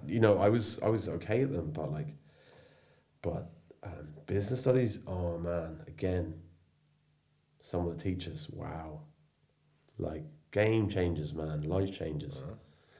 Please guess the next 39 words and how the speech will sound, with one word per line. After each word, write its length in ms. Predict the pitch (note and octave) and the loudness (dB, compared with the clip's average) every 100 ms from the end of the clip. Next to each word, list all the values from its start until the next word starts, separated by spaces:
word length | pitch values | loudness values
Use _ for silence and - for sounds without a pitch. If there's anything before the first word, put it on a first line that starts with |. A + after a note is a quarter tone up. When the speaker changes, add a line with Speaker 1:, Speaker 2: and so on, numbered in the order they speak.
| - | -4
Speaker 2:
In 80 | E3+ | -2
what 160 | F3 | 0
way? 200 | F#3 D3 - - _ _ _ _ _ _ _ _ _ _ _ _ _ - | 0 0 -4 -14 _ _ _ _ _ _ _ _ _ _ _ _ _ 4
Like, 180 | G2+ | 4
just 240 | - A#2 - | 6 4 4
being 200 | G2 F2 | 2 2
good 160 | E2 | 2
teachers 400 | - G#2+ - G3 | 0 -2 0 0
or 220 | F3+ E3+ D3+ | 2 4 2
the 140 | C#3 | 0
subjects 640 | - D3+ - D#2+ D2 - | 0 0 0 -6 -6 -8
and 160 | F2+ D#2+ - | -10 -10 -6
Speaker 1:
Just 20 | A2+ G2 | -2 2
Speaker 2:
topics 40 | |
Speaker 1:
being 200 | C3 A2+ | 4 4
Speaker 2:
that 60 | G2 | 6
we're 60 | A#2 | 6
Speaker 1:
real, 260 | D3+ E3 E3+ | 8 6 6
Speaker 2:
dealing 280 | D#3+ D3 | 2 0
with? 140 | C3+ - | -2 4
Speaker 1:
being 200 | A2+ A#2 | 6 8
real. 340 | G#2 G2+ F2+ F2 - - - | 6 6 4 0 -8 -12 -4
Speaker 2:
Okay. 360 | G#2 - D2+ - - - | -4 -4 -6 -8 -18 -10
Speaker 1:
So 440 | - - F2+ F2 | 0 6 8 8
we 160 | E2+ F#2 | 6 4
had 140 | G2+ | 4
this 80 | F#2 | 2
teacher 240 | G2+ G#2 G2+ | 2 2 4
called 140 | F2 | 4
Mister 200 | F2+ F2+ | 4 2
Galloway, 520 | D2+ E2+ D#2+ D#2+ D#2 - - - _ - _ _ _ _ _ _ _ _ _ - | -2 -2 -2 -4 -6 -8 -12 -20 _ -20 _ _ _ _ _ _ _ _ _ -12
and 440 | E3 D#3+ D3+ D3+ - - _ _ _ _ _ _ _ _ _ _ - | -10 -8 -8 -8 -12 -20 _ _ _ _ _ _ _ _ _ _ -8
I 60 | |
hope 240 | F2+ A2+ G#2+ | 4 4 6
he 140 | G2 | 4
hears 340 | F#2+ G2 F2+ F2 | 6 6 4 0
this, 240 | D#2+ - | -4 -4
but, 340 | - D2 - | -6 -8 -8
like, 200 | - - | -12 -14